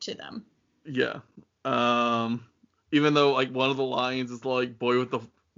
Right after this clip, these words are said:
Speaker 2: boy in blue came back with the flu." And it's just like, "Oh yeah,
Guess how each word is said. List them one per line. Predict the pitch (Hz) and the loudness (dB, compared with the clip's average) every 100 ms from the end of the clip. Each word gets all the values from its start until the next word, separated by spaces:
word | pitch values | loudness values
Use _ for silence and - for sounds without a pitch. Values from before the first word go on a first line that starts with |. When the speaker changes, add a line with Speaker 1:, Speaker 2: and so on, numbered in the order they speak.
| 117 _ | -20 _
Speaker 2:
boy | 147 127 127 131 127 | -2 2 4 4 4
in | 131 123 110 | 0 -2 -4
blue | 123 123 151 123 | -2 0 2 0
came | - 127 117 | 0 0 0
back | 120 120 135 | 0 -2 -4
with | - | -8
the | 131 | -8
flu." | - 117 120 123 143 147 165 - - - - - - _ _ _ _ - | -8 -6 -2 0 0 -4 -14 -20 -20 -20 -20 -20 -20 _ _ _ _ -14
And | 147 | -8
it's | 127 | -6
just | 131 147 | -4 2
like, | 131 127 123 - | 4 2 0 -2
"Oh | 151 160 | 2 4
yeah, | 156 156 135 | 6 6 4